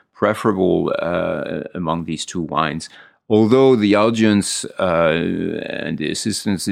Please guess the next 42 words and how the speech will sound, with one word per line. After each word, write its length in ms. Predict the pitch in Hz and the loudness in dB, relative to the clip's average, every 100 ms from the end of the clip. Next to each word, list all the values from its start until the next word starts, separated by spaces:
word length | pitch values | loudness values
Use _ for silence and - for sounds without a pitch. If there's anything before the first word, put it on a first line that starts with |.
| 87 | -2
generally 440 | 101 107 113 104 | 0 2 4 2
preferred 500 | - 90 - 101 87 | 0 -6 0 0 2
the 100 | 90 | -2
Clos 240 | 78 98 85 | -2 -2 0
Vougeot 240 | 85 82 | 0 0
oh 140 | 78 | 0
three 340 | 85 - 113 98 | -2 2 4 4
because 300 | - 90 80 | 0 -6 -6
it 180 | - 78 | -8 -4
was 220 | 82 - | -4 -4
a 40 | |
little 300 | - 98 110 | 0 2 2
bit, 500 | 98 95 80 - - - _ _ _ - - - - | 2 0 0 -12 -16 -18 _ _ _ -14 -14 -16 -14
a 40 | - | -12
little 340 | 82 98 98 | -4 -2 0
less 280 | 90 80 - | 0 0 -2
austere, 480 | 95 - 98 92 85 | -6 -4 0 2 2
a 40 | |
little 200 | 82 101 | 0 -2
bit 220 | 95 87 - - - | -2 -4 -6 -14 -8
easier 420 | 123 104 104 104 87 | 0 2 4 4 4
to 140 | - | -2
understand. 580 | 85 69 - - - - _ _ _ - | -8 -8 -10 -12 -14 -18 _ _ _ 0
But 300 | 107 98 - | 0 0 -10
for 120 | - | -2
me, 280 | 113 139 151 | 0 0 0
I 100 | 104 | 0
really 640 | 104 107 139 147 147 135 - _ _ | 0 2 2 2 0 -2 -8 _ _
recall 760 | 90 101 - - 127 131 127 127 | -4 -4 -4 -2 2 4 4 0
how 600 | - 113 117 113 101 _ | -2 0 4 4 2 _
close 580 | - - 110 131 139 117 | -16 -2 4 4 4 0
these 240 | - 92 - | -8 -8 -6
two 140 | 98 | -8
wines 420 | 85 73 78 87 | -6 -6 -6 -8
were 260 | - 76 76 | -8 -6 -6
in 180 | - 80 | -6 -8
terms 240 | 90 82 92 | -6 -8 -10
of 120 | 76 | -6
balance. 400 | 76 71 57 - | -4 -4 -10 -6
So 160 | 117 113 | 0 0
it 120 | 113 | 2
comes, 480 | 147 127 117 - | 0 2 0 -4